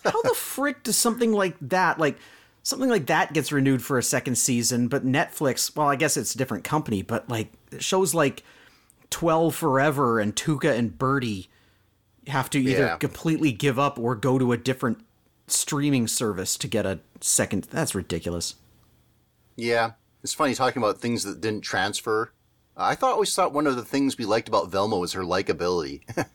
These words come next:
Speaker 1: Mm.
Speaker 2: Her agreeability, her niceness. I always thought she would just be, like, she has a sardonic sense of humor, but not an outright hos-, hostile one. Anyway,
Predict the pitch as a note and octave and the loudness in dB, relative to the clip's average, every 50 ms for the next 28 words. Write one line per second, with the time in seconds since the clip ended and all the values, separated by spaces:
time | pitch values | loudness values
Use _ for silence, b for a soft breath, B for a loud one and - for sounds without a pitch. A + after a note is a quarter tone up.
0 | _ - C3 C#3+ C#3+ C#3 C3+ C3 B2+ A#2 A#2 - - C3+ B2+ A#2 F#2 - G2+ G2 | _ -4 -2 0 2 2 2 2 0 -2 -4 -2 0 2 2 0 0 -2 -2 0
1 | A2 D3 F3 F#3 D3 E3+ F#3 G3 F#3+ F#3+ G3+ G#3 E3+ C#3 A2 G#2 G#2 A2 A2+ D3+ | 2 2 2 0 2 0 0 2 2 0 0 -2 0 0 0 0 0 0 0 0
2 | F#3 - - G#3+ A#3 A#3 - - - - - _ _ _ _ _ _ _ _ _ | 0 0 -2 -2 -4 -4 -4 -6 -6 -10 -14 _ _ _ _ _ _ _ _ _
3 | B B B B B B B B B B A#2 C3 - A#2 F#2 - - G#2 F#2 D#2+ | B B B B B B B B B B -2 0 0 0 0 0 -2 -2 -2 -2
4 | F#2+ F2 - - G#2 F#2+ F2 E2+ E2 - - - _ _ _ _ _ _ _ _ | -4 -6 -4 -2 0 2 4 2 2 0 -4 -16 _ _ _ _ _ _ _ _
5 | - - D3 E3+ F3 E3 C#3 - C3 B2 - - - C3+ B2 A2 - - A#2 A2 | -8 -2 0 2 2 0 0 -2 -4 -4 -2 -2 0 0 0 0 0 0 0 2
6 | A#2 A#2 G#2+ F#2 - - G#2+ F2 - F#2+ E2+ - - G2 F2+ D#2+ E2 E2 D#2+ - | 2 0 0 -2 -4 -4 -6 -4 -6 -8 -8 -8 -8 -8 -6 -6 -6 -8 -6 -4
7 | F2+ E2+ - F#2+ G#2+ A#2 A2 G#2 G2+ - F#2 F#2+ - - G2 F#2 - - D#2+ C#2 | -6 -6 -2 0 0 0 0 0 -2 -2 -2 -2 0 0 0 -2 0 -2 -4 -4
8 | - - - - G#2 G2 - - - F2 D2+ C#2+ D2 D2 D2+ - F#3 A3 A3 D#3 | -6 -6 -2 0 0 0 0 -2 -2 -2 -2 -4 -8 -10 -8 -6 -2 -2 0 -2
9 | G2+ D#2+ D2 | -2 -4 -6